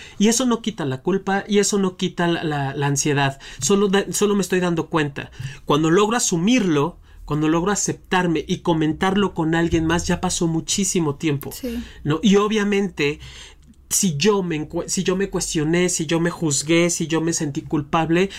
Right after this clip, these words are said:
Speaker 1: lo que menos quiero es que alguien más lo haga. El closet al final sí funciona para protegernos de algo,
Speaker 2: Ujú.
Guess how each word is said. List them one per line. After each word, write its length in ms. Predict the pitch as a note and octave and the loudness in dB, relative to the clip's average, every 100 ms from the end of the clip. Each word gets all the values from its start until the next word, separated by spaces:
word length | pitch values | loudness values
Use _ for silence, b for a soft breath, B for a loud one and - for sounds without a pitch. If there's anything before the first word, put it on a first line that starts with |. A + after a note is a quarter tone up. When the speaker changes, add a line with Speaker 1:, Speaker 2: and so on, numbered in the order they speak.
| B - | B 0
Speaker 1:
lo 180 | D#3+ C#3+ | 0 2
que 120 | F3+ | 2
menos 320 | G3 G3+ F3 | 2 0 -2
quiero 140 | - F3 | -2 -4
es 80 | - | -2
que 80 | |
alguien 300 | E3 D#3 D#3 | -2 0 0
más 280 | D#3 D#3+ D#3+ | 0 0 0
lo 160 | D3 C3 | 0 0
haga. 280 | B2+ A2+ - B B B B | 0 -4 -12 B B B B
El 180 | F3+ F#3 | 0 0
closet 360 | G3+ G#3 A3+ G#3 | 0 0 0 -2
al 80 | F3+ | -2
final 340 | F3+ E3+ F3+ | 0 0 0
sí 140 | - G3+ | 0 -2
funciona 720 | - F3 - G#3 F#3 F#3+ F#3+ | 0 -2 0 2 2 0 0
para 260 | E3 D3 | -2 -2
protegernos 720 | C#3+ C#3+ D3+ C#3 E3 D#3 D#3 D3 | -4 -4 -4 -2 -2 0 0 0
de 160 | C#3 - | -2 -2
algo, 280 | F3 D#3+ D3+ | 0 4 2
Speaker 2:
Ujú. 100 | - | 2